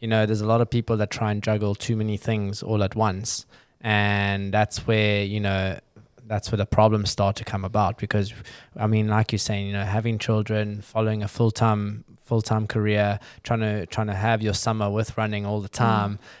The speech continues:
Speaker 1: that adds a lot of stress to, to your body and to your life in general. And, and I mean, we know that the effects that stresses have on our body, and s-, especially speaking injury status,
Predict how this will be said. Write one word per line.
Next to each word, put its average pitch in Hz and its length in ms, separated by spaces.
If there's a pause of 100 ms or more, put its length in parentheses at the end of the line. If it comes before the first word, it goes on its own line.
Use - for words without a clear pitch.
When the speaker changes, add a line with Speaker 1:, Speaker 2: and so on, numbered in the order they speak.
Speaker 1:
that 120 160
adds 113 240
a 107 40
lot 107 180
of 107 80
stress - 680
to, 110 300
to - 200
your 98 140
body 104 320
and 98 140
to - 140
your 98 200
life 101 340
in 98 120
general. 101 400
And, 98 260
and 107 140
I 101 40
mean, 101 200
we 104 80
know 110 260
that 101 300 (220)
the 110 80
effects 101 360
that 95 160
stresses 101 520
have 98 400 (340)
on 113 180
our 107 120
body, 101 400
and 98 180
s-, - 180
especially 101 680 (180)
speaking 101 420
injury 110 380
status, 95 560